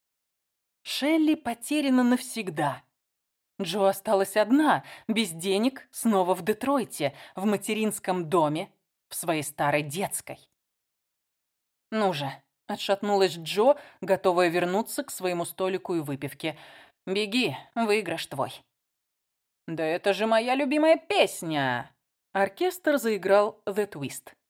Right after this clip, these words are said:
Дэйв подбоченился и завилял бёдрами, что выглядело бы сексуально, если бы не дурашливое выражение лица. «Давай спляшем твист снова, как мы делали прошлым летом», пропел певец со сцены,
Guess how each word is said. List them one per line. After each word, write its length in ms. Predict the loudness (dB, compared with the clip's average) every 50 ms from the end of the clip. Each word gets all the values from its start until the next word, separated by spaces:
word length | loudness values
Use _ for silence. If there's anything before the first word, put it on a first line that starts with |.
| _ _ _ _ _ _ _ _ _ _ _ _
Дэйв 400 | -8 -4 -2 -2 -2 -4 -4 -6
подбоченился 880 | -6 -6 -2 -2 -2 -2 -2 -4 -4 -2 0 0 0 -2 -2 -4 -4 -4
и 80 | -2
завилял 440 | -2 -2 -2 -2 0 2 2 2 2
бёдрами, 580 | 0 0 0 0 0 0 0 0 0 0 0 -2 -4 -10 -20 -20 _
что 280 | _ -18 -10 -6 -6 -2
выглядело 520 | 0 0 0 0 0 -2 -2 0 0 0
бы 100 | 0 -2
сексуально, 880 | -4 -6 -10 -12 -12 -10 -6 -4 -2 0 0 0 0 0 0 0 -2 -2 -6 -16 -18 -12
если 380 | -10 -4 -2 -2 -2 -2 -2 0
бы 100 | 2 2
не 140 | 2 0 0
дурашливое 640 | 0 2 2 2 2 2 -2 -4 -2 0 0 0 0
выражение 640 | 0 0 0 0 -2 -2 -4 -6 -4 -6 -6 -6
лица. 460 | -8 -8 -10 -10 -12 -14 -14 -16 -18 _ _ _ _ _ _ _ _ _ _ _ _ _ _ _ _ _ _ _ _ -10
«Давай 320 | -4 -2 0 0 2 0
спляшем 480 | -2 -4 -4 -2 -2 -2 -2 -2 -6 -6
твист 300 | -6 -6 -6 -6 -8 -10
снова, 500 | -12 -8 -4 0 0 0 2 2 0 0 0
как 180 | -4 -6 -2
мы 140 | -2 -2 -2
делали 320 | -2 -2 -2 -2 -2 -2 -4
прошлым 580 | -2 0 2 2 2 2 0 -2 -2 -2 0
летом», 540 | 2 4 4 4 4 4 4 2 2 0 -6 -12 -20 -20 -20 _ _
пропел 360 | -8 -6 -6 -2 0 0 0
певец 420 | 0 -2 -4 -2 -2 -2 -2 -4 -4
со 140 | -2 -2
сцены, 580 | -2 -4 -8 -4 -2 0 0 0 0 -2 -4